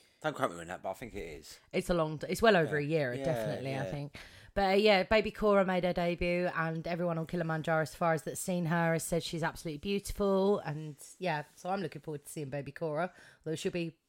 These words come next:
Speaker 2: considerably bigger when we go.
Speaker 1: Baby Noel, eh, baby Noel, isn't she?
Speaker 2: <sighs> Well, she'll be eight months old by
Speaker 1: Yeah.
Speaker 2: that point, so she'll be quite a big, quite a big baby. Um, so yeah, that's that in Animal Kingdom. Um, the menu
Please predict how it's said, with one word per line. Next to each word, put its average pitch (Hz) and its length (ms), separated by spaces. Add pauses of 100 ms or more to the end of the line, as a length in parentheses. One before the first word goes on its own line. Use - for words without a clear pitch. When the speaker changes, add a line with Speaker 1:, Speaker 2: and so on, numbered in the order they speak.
(400)
Speaker 2:
considerably 160 440
bigger 139 280
when 139 160
we 151 100
go. 147 240 (340)
Speaker 1:
Baby 87 200
Noel, 90 260
eh, 92 140 (120)
baby 92 200
Noel, 95 220
isn't 175 140
she? 160 200
Speaker 2:
<sighs> - 80
Well, 180 180
she'll 180 180
be 175 380 (160)
eight 175 160
months 175 220
old 185 320
by 165 100
Speaker 1:
Yeah. 175 120
Speaker 2:
that 208 100
point, 165 520
so 160 280
she'll 170 160
be 170 160
quite 160 180
a 151 40
big, 190 300
quite 254 320
a 254 40
big 277 180
baby. 151 340 (760)
Um, 202 320
so - 140
yeah, 240 140
that's 262 220
that 214 320
in 208 140
Animal 202 220
Kingdom. 190 580
Um, 208 340
the 214 120
menu 220 680